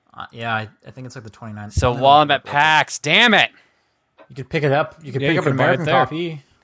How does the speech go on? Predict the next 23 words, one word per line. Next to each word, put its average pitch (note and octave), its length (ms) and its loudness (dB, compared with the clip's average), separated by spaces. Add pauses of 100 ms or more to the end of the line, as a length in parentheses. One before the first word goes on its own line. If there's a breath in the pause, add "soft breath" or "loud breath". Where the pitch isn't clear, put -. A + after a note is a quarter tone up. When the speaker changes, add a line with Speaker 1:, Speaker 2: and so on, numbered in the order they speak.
Speaker 2:
I C3 80 -20
could. - 200 -16
Speaker 1:
Yeah. C3+ 200 -4 (1600)
Um, A2+ 720 -10 (1900)
it B2+ 120 -8
is B2+ 300 -2
twenty-ninth, A2+ 500 -6
yes. - 360 -14 (380)
Speaker 2:
Damn - 80 -20 (220)
it. - 180 -20 (1120)
Speaker 1:
Have A#2+ 120 -14
you E3+ 160 -4
ever D#3+ 240 -2
beaten C3 480 -12
a C3 60 -12
F-, - 200 -20 (260)
Professor A#2+ 300 -12
Layton A2+ 300 -12
game? C#3+ 280 -12
Speaker 2:
Yeah, D3 200 -4
the C3 80 -8
first D3 220 -18
one. G#2+ 140 -16